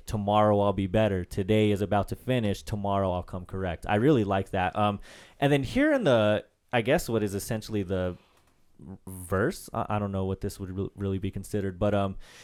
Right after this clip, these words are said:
she has this really cool, like, metaphor of, like, the seasons changing and how that, like, relates to her relationship. These new, uh,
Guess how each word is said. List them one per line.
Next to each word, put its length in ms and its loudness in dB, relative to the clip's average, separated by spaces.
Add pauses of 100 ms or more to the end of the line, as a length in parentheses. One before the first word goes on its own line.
she 140 4
has 200 8
this 180 -2
really 220 6
cool, 200 2
like, 200 4
metaphor 680 4
of, 180 0
like, 220 0
the 80 -4
seasons 480 -6
changing 560 -6 (280)
and 140 -2
how 240 0
that, 340 2
like, 300 -2 (140)
relates 500 2
to 200 -4
her 320 0
relationship. 840 -2 (520)
These 360 0
new, 340 4
uh, 440 4